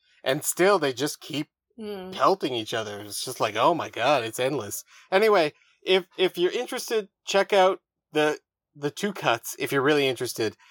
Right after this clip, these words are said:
Speaker 1: If not, on YouTube, there's people who have highlighted what's been changed or taken out. And it just really changes the whole to-, whole tone, especially just for her,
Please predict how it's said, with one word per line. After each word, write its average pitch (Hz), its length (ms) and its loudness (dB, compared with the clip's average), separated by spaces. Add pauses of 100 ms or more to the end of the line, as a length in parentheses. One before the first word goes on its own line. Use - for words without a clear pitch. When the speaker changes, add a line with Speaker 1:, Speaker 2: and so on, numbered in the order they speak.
(180)
Speaker 1:
If 180 220 0
not, 208 260 4 (360)
on 202 220 4
YouTube, 185 420 -2
there's 160 160 0
people 170 300 -2
who 143 140 -2
have 147 100 0
highlighted 139 500 4
what's 131 220 0
been 131 160 -4
changed 127 400 -4
or 117 80 -6
taken 120 280 -4
out. 113 200 0 (400)
And 165 160 4
it 214 180 -2
just 240 240 -8 (260)
really 240 320 -2
changes 185 500 -2
the 165 120 2
whole 156 200 2
to-, 151 260 -4
whole 160 260 -2
tone, 151 380 0 (100)
especially 202 600 -2
just 160 240 -4
for 156 180 0
her, 117 340 0